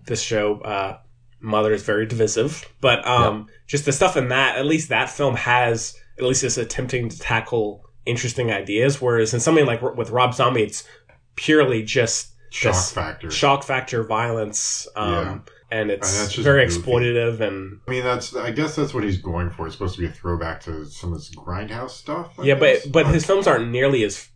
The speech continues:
Speaker 1: as fun as those early,
Speaker 2: Yeah.
Speaker 1: where it's, it's,
Speaker 3: Well, those
Speaker 1: it's,
Speaker 3: were
Speaker 1: it's goofy in a way that it's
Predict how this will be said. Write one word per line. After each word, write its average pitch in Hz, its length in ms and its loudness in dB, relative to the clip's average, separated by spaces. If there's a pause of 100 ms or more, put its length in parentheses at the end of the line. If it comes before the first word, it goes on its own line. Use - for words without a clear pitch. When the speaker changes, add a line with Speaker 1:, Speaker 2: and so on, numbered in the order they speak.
(120)
Speaker 1:
as 110 180 -2
fun 117 540 0
as 101 180 -6
those 98 220 0
early, 107 560 -2
Speaker 2:
Yeah. 90 300 4 (100)
Speaker 1:
where 117 320 2
it's, 107 160 0
it's, 135 160 4
Speaker 3:
Well, 143 120 4
those 160 200 8
Speaker 1:
it's, 147 80 -4
Speaker 3:
were 117 340 -2
Speaker 1:
it's 160 260 2
goofy 185 440 2
in 160 80 6
a 143 60 8
way 139 180 6
that 131 160 2
it's - 500 -4